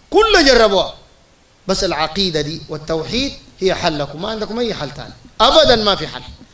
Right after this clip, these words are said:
وحدوا الله. إذا الناس ذاته ما وحدوا، أنت وحدت الله وعملت اللي عليك، أنت في بيتك ربنا بينعمك بالمناسبة، بتكون عايش حياة سعيدة.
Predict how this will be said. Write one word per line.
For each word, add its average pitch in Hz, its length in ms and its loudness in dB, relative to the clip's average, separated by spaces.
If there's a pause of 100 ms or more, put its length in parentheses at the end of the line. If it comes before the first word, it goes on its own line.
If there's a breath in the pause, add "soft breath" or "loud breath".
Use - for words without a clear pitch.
(420 loud breath)
وحدوا 220 560 4
الله. 190 320 0 (300 loud breath)
إذا 214 200 4
الناس 302 280 4
ذاته 302 320 4
ما 277 140 2
وحدوا، 262 420 2
أنت - 180 -2
وحدت 262 580 0
الله 233 280 2
وعملت 233 400 -2
اللي 233 120 0
عليك، 269 320 0 (520 loud breath)
أنت - 220 -2
في 285 200 0
بيتك 262 360 0
ربنا 220 300 -6
بينعمك 180 500 -6
بالمناسبة، 147 600 -10 (200)
بتكون 208 240 -8
عايش 180 320 -4
حياة 156 180 -8
سعيدة. 151 460 -10